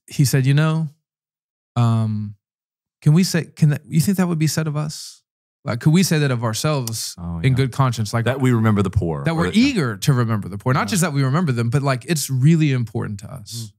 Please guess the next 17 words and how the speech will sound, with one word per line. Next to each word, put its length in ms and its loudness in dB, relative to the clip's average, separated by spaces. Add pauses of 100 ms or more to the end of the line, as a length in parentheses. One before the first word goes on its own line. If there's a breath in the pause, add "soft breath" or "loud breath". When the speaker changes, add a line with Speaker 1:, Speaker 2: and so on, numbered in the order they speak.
Speaker 2:
Mm-hmm. 320 -10
Speaker 1:
Yeah. 220 0 (160)
Speaker 2:
Yeah, 280 0
the, 500 2 (140)
the 220 0
language 440 2
that 160 -6
comes 300 0
to 120 -6
mind 720 0 (140)
is, 380 2
um, 560 0 (580)
the 100 2
language 480 4
of 160 4
the, 460 2 (220)
uh, 440 2